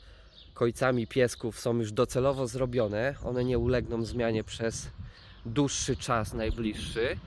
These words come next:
Natomiast przede wszystkim planuję te cztery panele,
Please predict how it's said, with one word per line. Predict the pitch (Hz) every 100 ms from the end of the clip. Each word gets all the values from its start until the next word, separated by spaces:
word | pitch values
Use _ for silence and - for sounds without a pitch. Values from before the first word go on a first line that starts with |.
| - - - - - 113
Natomiast | 123 139 135 139 139 - - -
przede | - 156 151
wszystkim | - 170 156 - - 156 170
planuję | - 143 151 151 123
te | 110 139
cztery | - - 139 135
panele, | - 135 147 127 110 117